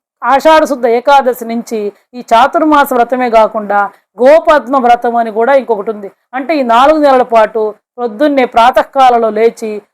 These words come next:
గోవుని పూజించడం ఎంతో విశేషం. ఎందుకంటే గోమాత అంటాం, గోవు తల్లితో సమానం. కాబట్టి సకల దేవతా స్వరూపమే గోమాత. అన్ని దేవతలు ఎక్కడున్నాయంటే గోమాతలోనే ఉన్నాయి. కాబట్టి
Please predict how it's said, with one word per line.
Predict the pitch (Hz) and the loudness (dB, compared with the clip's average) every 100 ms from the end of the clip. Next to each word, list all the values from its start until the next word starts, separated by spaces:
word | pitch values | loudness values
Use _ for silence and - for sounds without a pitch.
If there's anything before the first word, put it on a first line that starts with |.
| _ 220 | _ 0
గోవుని | 262 311 302 | 2 4 0
పూజించడం | - 240 240 214 202 202 208 _ - | -2 -4 -2 -4 -4 -4 -4 _ -10
ఎంతో | 233 247 311 311 | -8 -2 4 4
విశేషం. | 262 247 247 226 226 | 2 -2 -2 -2 -4
ఎందుకంటే | 240 277 285 254 302 262 _ _ | -4 -2 0 2 0 0 _ _
గోమాత | 247 277 285 285 302 330 | 2 2 4 4 4 2
అంటాం, | 285 254 240 196 - | 0 0 -2 -4 -6
గోవు | 240 269 | -4 -2
తల్లితో | 269 262 277 294 | -2 -4 2 2
సమానం. | 277 254 233 208 185 _ - | 2 2 0 -2 -6 _ -6
కాబట్టి | 262 277 262 | -2 0 0
సకల | - 254 330 339 | 0 2 2 2
దేవతా | 269 311 349 349 320 | 4 4 4 2 0
స్వరూపమే | - 277 269 269 302 | 2 0 0 0 0
గోమాత. | 330 262 269 247 202 - - _ | 2 2 2 2 -2 -4 -20 _
అన్ని | 240 311 | -8 -2
దేవతలు | 330 320 311 311 | 2 2 2 0
ఎక్కడున్నాయంటే | 285 302 294 302 302 277 415 539 _ _ - | 0 -2 0 0 -2 -2 -6 -6 _ _ 0
గోమాతలోనే | 262 294 294 285 277 262 247 | 2 4 4 2 2 2 0
ఉన్నాయి. | 240 214 196 | -2 -4 -6
కాబట్టి | 190 240 233 226 233 | 0 2 2 -2 -6